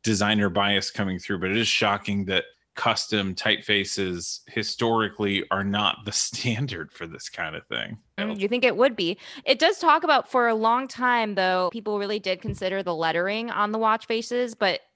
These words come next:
Speaker 2: in the eighties, things switched over once digital typography became widely available to people in the fashion industry.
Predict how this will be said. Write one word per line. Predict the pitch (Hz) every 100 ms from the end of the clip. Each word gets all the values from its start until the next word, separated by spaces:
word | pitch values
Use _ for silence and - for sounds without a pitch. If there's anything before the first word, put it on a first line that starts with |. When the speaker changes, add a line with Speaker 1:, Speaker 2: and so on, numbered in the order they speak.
| -
Speaker 2:
in | 196
the | 190 -
eighties, | 180 185 180 165 165
things | - 180 165
switched | - 160 -
over | 175 160 160
once | 156 160 -
digital | 160 151 147
typography | - - 139 135 147 - 156
became | - - - 147
widely | 135 131 143
available | 131 113 110 98 139 156
to | - -
people | - - 160
in | 151
the |
fashion | - - 156 -
industry. | 147 139 151 - 139 -